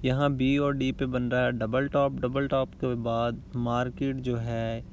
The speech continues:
chances होते हैं कि ये bullish trend में जाने वाली है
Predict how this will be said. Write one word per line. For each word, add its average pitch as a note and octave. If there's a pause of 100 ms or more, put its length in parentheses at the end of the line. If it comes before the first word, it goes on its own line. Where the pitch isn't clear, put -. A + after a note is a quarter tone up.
(340)
chances C3
होते B2+
हैं C3+
कि -
ये A#2 (600)
bullish B2+
trend A#2
में A2+
जाने G#2+
वाली G#2+
है A#2+